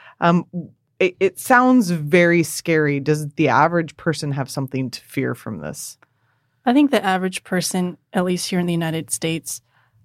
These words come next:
Speaker 2: uh, should not be living in fear of this. Uh, I think, uh, it, it is being,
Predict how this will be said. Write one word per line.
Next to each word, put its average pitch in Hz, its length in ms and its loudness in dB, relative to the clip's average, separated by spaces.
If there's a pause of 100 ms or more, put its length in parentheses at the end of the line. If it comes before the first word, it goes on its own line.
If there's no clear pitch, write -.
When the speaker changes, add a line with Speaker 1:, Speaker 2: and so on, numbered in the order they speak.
Speaker 2:
uh, 160 320 -6 (240)
should 180 200 -2
not 170 160 0
be 170 120 -4
living 170 320 -2
in 160 100 -4
fear 175 500 -4 (140)
of 190 100 -4
this. 202 400 -4 (380)
Uh, 160 280 -4 (120)
I 190 100 0
think, 180 400 -6 (240)
uh, 156 360 -6 (120)
it, - 160 -8
it 185 160 2
is 175 160 -6
being, 175 600 -2